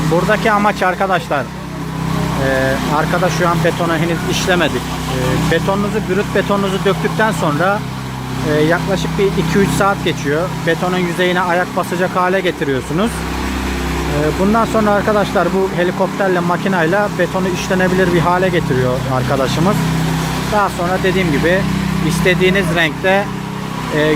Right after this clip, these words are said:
yüzey sertleştirici, aynı zamanda renklendirici malzemeyi kullanıyorsunuz.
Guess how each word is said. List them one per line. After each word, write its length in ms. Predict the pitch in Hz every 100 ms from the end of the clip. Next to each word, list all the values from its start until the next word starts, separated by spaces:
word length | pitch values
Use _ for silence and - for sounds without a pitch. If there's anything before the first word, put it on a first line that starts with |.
| 143
yüzey 260 | 156 185 180
sertleştirici, 880 | 185 165 165 156 160 151 156 185
aynı 260 | 185 175 175
zamanda 380 | 165 165 165 160
renklendirici 680 | 156 165 170 165 165 165 175
malzemeyi 520 | 170 170 170 165 165 165
kullanıyorsunuz. 720 | 165 170 175 165 - 170